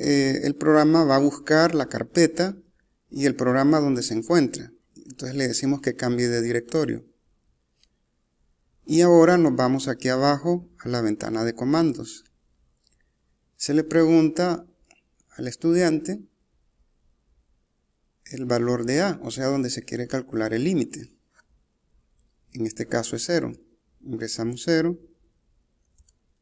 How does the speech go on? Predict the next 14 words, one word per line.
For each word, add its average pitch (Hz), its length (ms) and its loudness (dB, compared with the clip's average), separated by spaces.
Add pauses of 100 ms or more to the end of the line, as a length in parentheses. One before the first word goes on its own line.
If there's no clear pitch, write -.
(960)
y 135 140 -6
le 131 100 -2
damos 117 320 -2
Enter. 151 320 -2 (1700)
Y 147 100 -6
nos 160 160 2
aparece 156 840 0 (1500)
el 127 180 -8
reporte 170 800 0
del 120 300 -6
límite 143 340 0
por 147 220 0
la 156 60 0
izquierda 156 540 0